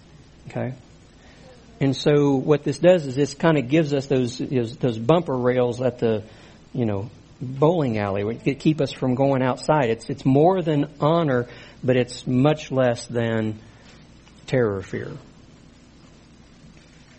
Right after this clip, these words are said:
The husband should ensure that his wife is not intimidated by him or frightened by him. So Peter tells us. Okay, so I said it's more than honor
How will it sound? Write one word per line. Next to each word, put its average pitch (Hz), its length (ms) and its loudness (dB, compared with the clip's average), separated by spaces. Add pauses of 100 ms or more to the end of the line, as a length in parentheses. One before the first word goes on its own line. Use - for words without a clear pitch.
(1200)
The 131 60 0
husband 131 360 0
should 135 200 0
ensure 123 540 0
that 113 480 0
his 120 260 -4
wife 123 340 0
is 117 140 -10
not 123 220 0
intimidated 110 640 -4
by 107 180 -2
him 104 240 -4
or 104 100 -4
frightened 107 440 -4
by 104 180 -6
him. 101 320 -8 (840)
So - 100 -10
Peter 117 240 -2
tells 107 340 -8
us. - 260 -14 (3000)
Okay, 143 240 0
so 117 240 -2
I 113 60 0
said 120 200 0
it's 113 100 -8
more 139 180 2
than 147 100 0
honor 131 360 -2